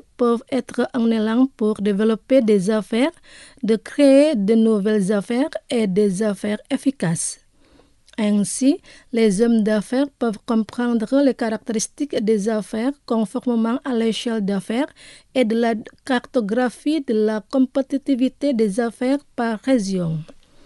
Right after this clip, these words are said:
Les secteurs d'affaires qui seront enregistrés dans le recensement économique deux mille seize sont, entre autres,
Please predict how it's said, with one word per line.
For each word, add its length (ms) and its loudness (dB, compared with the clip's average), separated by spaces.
Les 140 4
secteurs 460 -2
d'affaires 520 2
qui 100 -2
seront 300 0
enregistrés 800 -2
dans 240 -2
le 120 0
recensement 580 0
économique 460 -2
deux 80 0
mille 160 0
seize 520 0
sont, 320 -2
entre 320 -4
autres, 440 -6